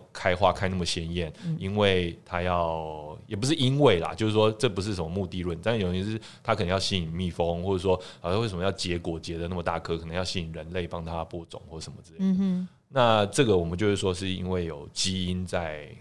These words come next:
Speaker 1: 这个后面主宰嘛。
Speaker 2: 是。
Speaker 1: 那但是那个 Blackmore 他反过头来说，诶，那我们的大脑或者说我们人类，就是特别是人类是一个有办法去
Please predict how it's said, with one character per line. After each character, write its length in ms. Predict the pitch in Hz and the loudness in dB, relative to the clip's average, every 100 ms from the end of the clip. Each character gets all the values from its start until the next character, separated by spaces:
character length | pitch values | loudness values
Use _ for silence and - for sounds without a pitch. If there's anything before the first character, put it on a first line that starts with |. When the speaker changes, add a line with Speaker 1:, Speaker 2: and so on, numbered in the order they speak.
| - | -20
Speaker 1:
这 100 | - | -20
个 180 | 82 73 82 | -14 -14 -2
后 180 | 107 | -2
面 260 | 85 85 78 80 _ _ _ | 0 -4 -10 -14 _ _ _
主 100 | 82 | -20
宰 240 | 80 82 - | -14 -14 -14
嘛。 80 | - _ - - | -20 _ -20 -14
Speaker 2:
是。 240 | - 196 | -6 -2
Speaker 1:
那 80 | 131 | 2
但 160 | 123 120 | 4 4
是 320 | 113 120 107 - _ - | 4 2 2 -6 _ -6
那 120 | 110 | -2
个 440 | 92 87 82 82 80 | 2 2 2 -2 4
Blackmore 560 | 101 98 98 95 - - | 4 4 0 -2 -2 -6
他 280 | 90 87 90 - _ _ | -2 -2 -4 -14 _ _
反 120 | - | -8
过 140 | 80 92 | -4 -2
头 80 | 85 | -2
来 100 | 78 | -4
说， 180 | 120 | -6
诶， 140 | 120 123 110 90 135 | -4 -4 -6 -14 -4
那 180 | 117 - | -4 -4
我 160 | 95 82 | -14 -16
们 160 | 82 | -10
的 80 | 95 | -6
大 200 | 95 98 | -2 -2
脑 140 | 76 85 | -2 -4
或 160 | 98 | -2
者 60 | 95 | 0
说 180 | 95 90 | 0 -2
我 220 | 80 76 | -2 -8
们 240 | 76 76 76 - - | -12 -16 -18 -20 -2
人 180 | 98 117 | 0 6
类， 200 | 143 92 | 6 4
就 180 | - 120 | 2 0
是 80 | 117 | 2
特 100 | 139 | 2
别 140 | 98 | 2
是 80 | 110 | 2
人 260 | 95 85 | -2 0
类 160 | 98 98 | 2 2
是 180 | - 98 | 0 -2
一 120 | 85 | -4
个 100 | 82 | -6
有 120 | 80 | -4
办 200 | 82 92 | 0 0
法 140 | 80 73 | -2 -8
去 260 | - 82 | -8 -8